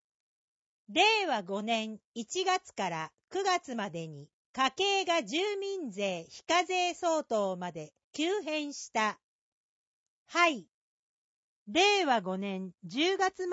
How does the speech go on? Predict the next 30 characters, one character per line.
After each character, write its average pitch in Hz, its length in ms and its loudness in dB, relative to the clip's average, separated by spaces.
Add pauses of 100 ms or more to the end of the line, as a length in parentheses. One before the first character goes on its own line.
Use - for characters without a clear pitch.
(140)
末 247 120 -8
ま 214 120 0
で 170 140 -2
の 160 300 -6 (100)
申 339 300 -2
請 359 380 0
日 330 160 -2
時 330 120 -8
点 170 320 -2
で、 147 220 -10 (420)
岩 311 260 6
倉 370 280 2
市 277 160 -6
に 202 160 -4
住 269 300 -2
民 339 260 -2
票 269 340 0
が 233 260 4
あ 214 60 0
る。 151 220 -8 (960)
い 330 380 0
い 311 40 0
え。 294 220 -2 (1120)
給 330 60 2 (240)
付 339 340 -4
対 320 240 2
象 339 420 2
外 190 300 -2
で 165 200 -8
す。 - 280 -20